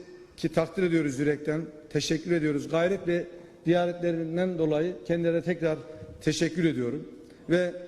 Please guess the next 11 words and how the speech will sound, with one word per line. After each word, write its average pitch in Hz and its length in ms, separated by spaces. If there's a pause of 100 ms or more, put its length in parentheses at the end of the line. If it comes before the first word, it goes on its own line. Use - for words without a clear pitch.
(360)
değerli 190 280
basın 185 260
mensubu 170 340
arkadaşlarım, 151 580 (340)
sizlere 202 520
de 170 180 (440)
bu 262 100
mücadelede 170 680
verdiğiniz 180 540
destekler 185 480
için 165 360